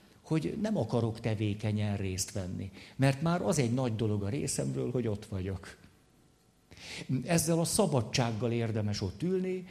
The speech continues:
hogy úgy döntöttem, hogy ott vagyok, és ez egy nagyon fontos döntés a részemről, ez kifejez belőlem valamit, sőt, meg is élek valamit, de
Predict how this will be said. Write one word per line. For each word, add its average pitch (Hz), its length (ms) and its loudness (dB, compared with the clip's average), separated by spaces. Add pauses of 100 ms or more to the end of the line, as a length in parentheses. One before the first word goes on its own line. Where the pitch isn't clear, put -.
(160)
hogy 175 180 2
úgy 120 220 4
döntöttem, 165 720 0
hogy 143 300 -2
ott 104 200 0
vagyok, 143 400 0
és 131 160 -2
ez 120 80 -2
egy 120 100 -2
nagyon 117 280 0
fontos 104 400 -2
döntés 104 400 -2
a 95 60 0
részemről, 147 680 0
ez - 180 0
kifejez 135 540 4
belőlem 104 560 0
valamit, 120 580 -2 (360)
sőt, 139 240 6
meg 156 220 6
is 143 140 4
élek 123 420 2
valamit, 165 580 -2 (500)
de 170 360 4